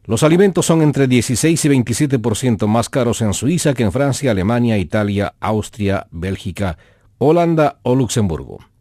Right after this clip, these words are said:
En cuanto al transporte, el precio de un boleto de autobús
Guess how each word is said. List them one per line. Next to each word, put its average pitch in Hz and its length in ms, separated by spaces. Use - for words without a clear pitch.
En 104 140
cuanto 95 260
al 92 40
transporte, 147 580
el 151 180
precio 180 340
de 131 80
un 160 140
boleto 151 320
de 131 80
autobús 120 600